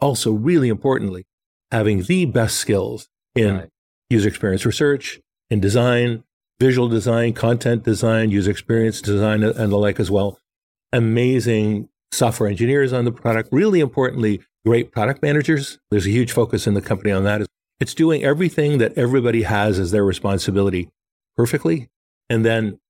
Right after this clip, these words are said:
Speaker 1: working together as a team really effectively as well.
Speaker 2: I love it, Carl. Getting people to love your product with good design and then amplify it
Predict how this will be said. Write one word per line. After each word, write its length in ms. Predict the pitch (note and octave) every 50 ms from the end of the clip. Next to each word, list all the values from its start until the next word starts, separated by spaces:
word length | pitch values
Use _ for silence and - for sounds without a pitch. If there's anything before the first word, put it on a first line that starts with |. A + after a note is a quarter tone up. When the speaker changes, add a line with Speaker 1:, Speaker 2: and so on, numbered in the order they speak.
| _ _
Speaker 1:
working 280 | - B2 B2+ A#2 - G#2+
together 360 | - - G2 A2+ A2+ G#2+ G#2+
as 100 | G2 F2+
a 60 | A2
team 460 | - - - - C#3 B2+ G2+ E2+ E2+ - _ _ _ _
really 240 | - A2+ G2+ F#2+ F#2+
effectively 680 | F#2 - - G2+ G2 F#2+ - F2+ F#2+ F#2 F2 F2+ - - -
as 160 | A2 F#2 E2
well. 240 | F#2+ F2 E2+ - - _ _ _ _ _ _ _ _ _ -
Speaker 2:
I 120 | - B2+
love 260 | A#2+ A2+ A2 A2+ A2 A2
it, 100 | G#2 -
Carl. 300 | - G2 F2+ E2+ F2 F2
Getting 260 | - - B2 B2+ C3
people 260 | A#2+ B2+ A#2+ C3 B2
to 60 | G#2+ G#2+
love 400 | G2 F#2+ G2+ G#2 A2+ B2 A#2+ -
your 140 | A#2 A2 G#2+
product 520 | - - A2 G#2+ G#2+ A2 A2+ A2+ - - -
with 240 | G2+ G2 F2 -
good 140 | - G#2 F2+
design 640 | - F#2+ E2+ - F#2+ F2 F2 F2 F2 F2 F2 F2+ G2 - -
and 240 | - F#2 F2 E2
then 160 | F2 F2+ - - -
amplify 480 | F#2+ F#2+ - G#2+ F#2 - F#2+ F2 E2+
it 200 | F2 E2+ D#2+ -